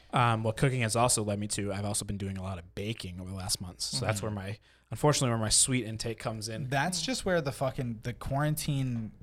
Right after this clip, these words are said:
Speaker 2: fucking vice is baking now.
Speaker 1: Yeah, yeah, well, yeah, 'cause I, like, I had this, like, brownie recipe, and I make it, like, once or twice a month,
Speaker 2: Hmm.
Speaker 1: and then I just fucking cram all those <laughs> shits down my throat. But it's so,
Speaker 2: <laughs>
Speaker 1: it, dude, it's so good.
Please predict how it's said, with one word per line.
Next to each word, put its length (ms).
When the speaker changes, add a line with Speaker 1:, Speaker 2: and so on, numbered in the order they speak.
Speaker 2:
fucking 320
vice 360
is 120
baking 500
now. 240
Speaker 1:
Yeah, 220
yeah, 220
well, 180
yeah, 200
'cause 120
I, 100
like, 320
I 60
had 100
this, 100
like, 140
brownie 260
recipe, 460
and 180
I 100
make 240
it, 80
like, 300
once 180
or 40
twice 220
a 40
month, 420
Speaker 2:
Hmm. 100
Speaker 1:
and 120
then 80
I 80
just 180
fucking 280
cram 300
all 100
those 100
<laughs> 20
shits 280
down 180
my 80
throat. 360
But 140
it's 140
so, 100
Speaker 2:
<laughs> 100
Speaker 1:
it, 200
dude, 240
it's 140
so 220
good. 320